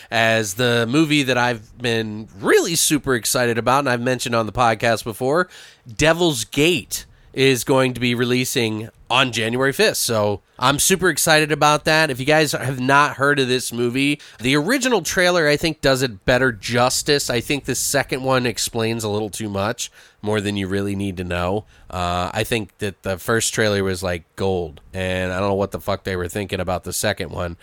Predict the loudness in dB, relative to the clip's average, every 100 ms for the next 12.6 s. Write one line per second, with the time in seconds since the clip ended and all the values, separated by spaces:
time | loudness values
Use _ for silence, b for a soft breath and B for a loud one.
0 | B B B -6 -2 0 0 2 4 2
1 | 0 -2 -2 0 0 4 2 2 0 2
2 | 4 2 0 -2 -6 -4 -2 0 2 2
3 | 0 0 0 0 0 2 2 2 2 0
4 | 0 0 -2 -6 -6 -4 -4 -6 -2 0
5 | 2 2 2 0 -2 -2 0 0 -2 -2
6 | -2 0 -2 -2 -4 -10 -8 -6 -4 -4
7 | -6 b _ 4 6 4 0 -8 _ -2
8 | 0 0 4 2 4 0 -2 -2 -2 0
9 | 0 0 0 2 2 2 2 2 2 2
10 | 2 2 2 -2 B B -4 0 0 0
11 | 0 0 0 0 -2 -6 _ -2 -2 2
12 | 4 4 4 0 -6